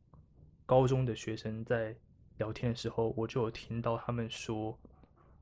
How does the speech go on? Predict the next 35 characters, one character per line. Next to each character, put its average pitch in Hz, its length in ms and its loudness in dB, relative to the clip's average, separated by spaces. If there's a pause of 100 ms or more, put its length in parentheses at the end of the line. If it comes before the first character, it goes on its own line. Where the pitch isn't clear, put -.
(300)
，“哦， 135 200 2 (280)
关 165 260 4
我 117 160 0
什 113 160 -4
么 113 120 -6
事？” 113 300 -6
那 143 80 2
个 143 80 2
“关 143 320 2
我” 113 140 0
变 123 200 -2
成 107 240 -6 (140)
锅。 120 320 4 (440)
那 160 200 6
我 120 160 0
就 139 140 2
想 113 260 -4
说 117 300 -2
，“诶， 180 180 2
这 147 120 -4
是 156 120 0
什 117 180 -2
么 104 120 -6
意 110 180 -8
思？ 110 200 -10
就 117 100 -4
是 117 180 -2
它 127 260 -2
怎 110 200 -6
么 101 100 -8
会 110 300 -4
变 120 180 -4
成 - 140 -10
这 - 100 -8
样 - 80 -8